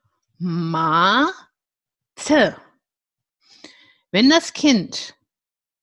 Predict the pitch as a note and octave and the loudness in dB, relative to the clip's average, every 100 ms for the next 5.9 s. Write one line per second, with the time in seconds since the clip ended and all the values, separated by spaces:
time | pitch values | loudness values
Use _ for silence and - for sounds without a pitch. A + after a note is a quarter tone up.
0 | _ _ _ _ _ - G#3+ - B3+ - | _ _ _ _ _ -4 -2 0 -4 -2
1 | G#3 A3 A3+ A3+ A3+ A3+ - A3 A3 B3 | -2 2 0 2 0 0 -2 -2 0 -2
2 | A#3+ - F#3 G3 G#3 E4 F4+ E4+ - F3+ | -4 -8 -8 -4 0 0 -2 -8 -10 -10
3 | F3 E3+ E3+ F#3+ E3 D#3+ E3 D#3 D3+ F3 | -8 -8 -8 -8 -8 -10 -12 -14 -12 -10
4 | - A#3+ - D#3 D#3 - D#3+ E3+ F3+ F3 | -6 -8 -8 -16 -16 -16 -14 -12 -10 -10
5 | E3+ - F#3+ E3 G#3+ C4 B3+ C#3 | -12 -18 -12 -6 -4 -4 -8 -18